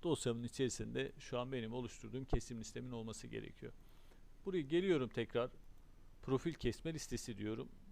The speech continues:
Bunu seçiyorum. Buradan linkine geliyorum.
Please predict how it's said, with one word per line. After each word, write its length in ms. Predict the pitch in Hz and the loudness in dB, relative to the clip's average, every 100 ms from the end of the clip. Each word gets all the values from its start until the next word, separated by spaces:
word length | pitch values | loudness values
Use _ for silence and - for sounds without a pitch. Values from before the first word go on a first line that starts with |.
| 196 | -4
Bunu 140 | 156 | -2
seçiyorum. 640 | 147 151 135 - 131 139 - - - - - - - - - | 0 0 0 2 2 2 -4 -14 -16 -16 -16 -16 -16 -12 0
Buradan 400 | 147 135 107 101 - - 117 | 2 8 6 6 -8 -6 -2
linkine 340 | 117 - 135 | -2 2 2
geliyorum. 560 | 143 139 131 131 143 | 4 4 6 4 2